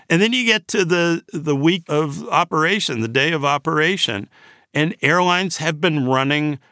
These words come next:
with lower levels of reserve crews. So an airline has the scheduled crews, but then you also have pilots and flight attendants held back on what's called reserve.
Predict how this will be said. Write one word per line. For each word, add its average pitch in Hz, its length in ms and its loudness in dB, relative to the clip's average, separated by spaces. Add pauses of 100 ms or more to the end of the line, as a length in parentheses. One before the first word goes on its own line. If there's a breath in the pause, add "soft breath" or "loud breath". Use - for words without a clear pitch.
with 139 360 0
lower 147 600 2
levels 131 600 0 (100)
of 120 460 -2 (160)
reserve 120 760 2 (440)
crews. 120 600 0
So 156 280 0
an 147 80 2
airline 160 460 2
has 139 440 -2 (460 soft breath)
the 117 180 -2
scheduled 185 580 0
crews, 180 460 2 (340 soft breath)
but 170 140 0
then 202 160 2
you 202 140 2
also 208 240 0
have 175 160 -2
pilots 175 400 0
and 156 100 -4
flight 151 240 0
attendants 139 640 -2 (180)
held 143 420 0
back 123 460 0
on 113 260 -2
what's 110 220 -6
called 123 320 -2
reserve. 107 720 0